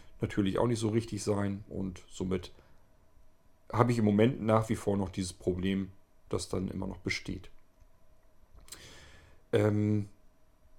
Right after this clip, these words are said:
das wäre dann eben gut, wenn Amazon diese Mesh-Technik,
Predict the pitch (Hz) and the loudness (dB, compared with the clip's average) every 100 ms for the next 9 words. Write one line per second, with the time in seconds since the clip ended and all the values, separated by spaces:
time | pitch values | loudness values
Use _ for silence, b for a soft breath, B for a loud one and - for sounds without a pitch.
0 | - - - - 131 127 120 139 123 120 | -20 -20 -18 4 4 6 8 8 8 6
1 | 110 98 113 151 - - - 104 - 101 | 6 0 2 0 0 -2 2 2 2 0
2 | 95 - 113 117 104 92 95 92 - 98 | 0 0 2 2 2 0 2 0 0 2
3 | 120 - - - 117 - 117 113 - | 2 0 -8 0 0 0 -2 -2 -6